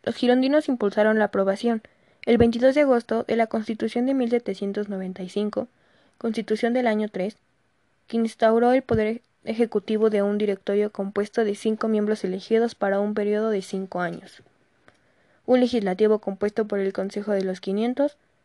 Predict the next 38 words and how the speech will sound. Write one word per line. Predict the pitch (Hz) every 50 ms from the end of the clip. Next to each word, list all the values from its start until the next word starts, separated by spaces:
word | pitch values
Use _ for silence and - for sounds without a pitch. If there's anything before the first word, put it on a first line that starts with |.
| _ _ _ _
que | - 226
elaboraba | 214 220 214 214 220 226 240 247 254 269 269 254
y |
votaba | 220 202 196 - 202 196 202 202 196
las | 180 180 -
leyes, | 185 170 156 - - - - - _ _ - - - - - - - - - - - _
y | - 220 226 220
el | 220 -
Consejo | 220 220 214 - 240 - 254 247
de | 226 208
los | 190 190 - 190
Ancianos, | 185 185 - 196 180 175 175 - - _ _ _ _ _ _ _ _ _ _ _ _ _ _ _
que | _ 233
aprobaba | 220 - 233 240 254 262 277 285
las | 254 226 214
leyes | 208 208 214 220 233 254 247 -
y | - 208 202
elegía | 202 202 214 214 - 233 233 233
a | 233
los | 233 220 -
miembros | 208 208 208 214 220 220 208
del | 190 185
directorio. | 185 180 175 175 - - 175 165 - - _ - - - - - - _ _ _ _ _ _ _ _ _ _ _ _ _
La | 233 240 233
Constitución | 247 247 240 - 262 233 - 262 240 285 285 302
de | 339 330
mil | 285 269
setecientos | 254 285 285 - 220 208 - 202 196 208 208 214
noventa | 208 190 185 185 180 185
y | 180 180
cinco | - 196 196 185 - 208 - -
fue | - - 247
mucho | 254 269 269 - 254 226
más | 208 202 208
moderada | 214 220 214 202 196 196 190 190 202 196
que | - - 190
las | 185 185 -
anteriores, | 190 185 190 - 190 196 214 214 202 196 -